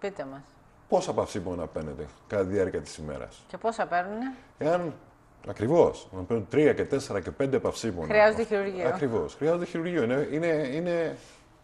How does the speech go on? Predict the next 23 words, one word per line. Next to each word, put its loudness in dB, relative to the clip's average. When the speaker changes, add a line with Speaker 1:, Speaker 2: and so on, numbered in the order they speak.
Speaker 2:
τι -4
να 2
πω, 0
είναι 0
οφθαλμόφανες. -2
Speaker 1:
Μα 2
βέβαια, -2
γιατί -8
μετά -6
θα -4
δημιουργηθούν -10
και -6
άλλα -4
προβλήματα -6
και -14
στον -10
οργανισμό -8
τους, -20
έτσι -10
δεν -8
Speaker 2:
Τα 2
Speaker 1:
είναι; 0
Speaker 2:
αντιφλεγμονώδη, -2